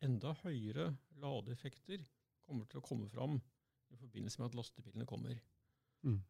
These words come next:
Speaker 1: Og det er noe som teknologisk, eh, må løses, og så må vi også finne en måte å, å gjøre batteriene på. Eh, de veier for mye ganske enkelt i dag.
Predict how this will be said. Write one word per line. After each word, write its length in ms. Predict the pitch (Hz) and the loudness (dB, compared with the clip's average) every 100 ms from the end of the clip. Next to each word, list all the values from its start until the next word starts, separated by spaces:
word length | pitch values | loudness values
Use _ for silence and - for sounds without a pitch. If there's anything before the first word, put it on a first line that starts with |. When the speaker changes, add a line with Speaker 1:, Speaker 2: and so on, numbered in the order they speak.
| - | -10
Speaker 1:
Og 180 | 127 123 | -14 -4
det 120 | 127 | 2
er 160 | 135 113 | 4 4
noe 220 | 117 110 | 4 2
som 460 | 113 123 117 117 113 | 2 2 4 2 2
teknologisk, 720 | - 113 120 104 113 - - 143 | 0 2 2 2 -2 -6 -8 -4
eh, 440 | 123 123 117 117 | 0 2 2 2
må 180 | 117 120 | 2 2
løses, 400 | 127 123 196 - | 2 0 -2 -2
og 120 | 143 | -4
så 100 | 131 | -6
må 60 | 135 | -6
vi 60 | 117 | -4
også 160 | 131 | -4
finne 220 | 127 113 | -2 0
en 80 | 120 | 4
måte 320 | 123 107 - | 4 4 0
å, 360 | 175 - 131 127 - - _ _ - | 0 2 2 2 0 -20 _ _ -2
å 40 | 131 | 4
gjøre 180 | 120 104 | 4 4
batteriene 460 | 120 123 104 107 | 2 2 2 2
på. 180 | 117 123 120 - - _ _ - | 2 2 2 -2 -20 _ _ -8
Eh, 720 | 123 123 120 123 123 120 120 113 | -2 2 2 4 2 4 2 4
de 140 | 120 | 2
veier 320 | 131 110 101 | 2 0 0
for 100 | - 120 | 2 2
mye 120 | 104 | 4
ganske 220 | 123 117 | 2 2
enkelt 260 | 110 104 - | 0 -2 -2
i 40 | |
dag. 200 | 104 104 | 0 0